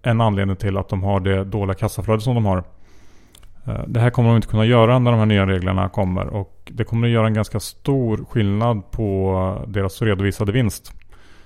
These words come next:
Eh, det här tycker jag är ganska intressant. Jag ska kolla mer på det här framöver och försöka grotta fram, eh, fler bolag som, som kommer att påverkas väldigt mycket av det här.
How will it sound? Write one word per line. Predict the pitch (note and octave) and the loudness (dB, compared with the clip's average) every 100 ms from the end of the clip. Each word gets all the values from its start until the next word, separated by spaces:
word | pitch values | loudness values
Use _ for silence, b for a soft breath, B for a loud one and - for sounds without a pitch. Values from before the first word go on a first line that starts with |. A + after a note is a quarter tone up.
| b b b b _ | b b b b _
Eh, | A2 G#2 G#2 | -6 -2 -2
det | G#2+ A#2 | -2 0
här | |
tycker | C3 C3 | 0 2
jag | C3+ | 2
är | A#2 | 4
ganska | G#2+ - | 0 -2
intressant. | G2+ G#2 B2+ C3+ | -6 -2 -2 -2
Jag | B2+ | -6
ska | - | -6
kolla | - A#2+ A2 | -2 0 2
mer | A2 C3+ C#3+ | 2 0 0
på | - | 2
det | A#2 | 0
här | G#2 | 0
framöver | G#2+ G2+ G2 A2+ | 0 0 2 0
och | G#2+ | -2
försöka | - G2+ - G2 - - - A2 | -4 -6 -6 -10 -12 -20 -16 -8
grotta | G#2+ - G#2+ | -6 -4 -2
fram, | A2 G2 G2 | 0 0 0
eh, | G2 G2 G2 G2+ G2+ - - | 0 0 0 -2 -6 -10 -12
fler | - A#2 | -2 0
bolag | A#2 A2+ G2 F#2+ | 0 0 0 -2
som, | - G2+ F#2+ F#2+ | -2 -2 -2 -4
som | - G2+ F#2+ | -4 -4 -4
kommer | - G2 | -4 -4
att | F2+ | -2
påverkas | A#2+ G2+ F#2 A#2+ | 0 0 0 -2
väldigt | B2 G#2 | -2 0
mycket | G#2+ - | -2 -2
av | F#2+ | -2
det | |
här. | F#2 F2 | -2 -4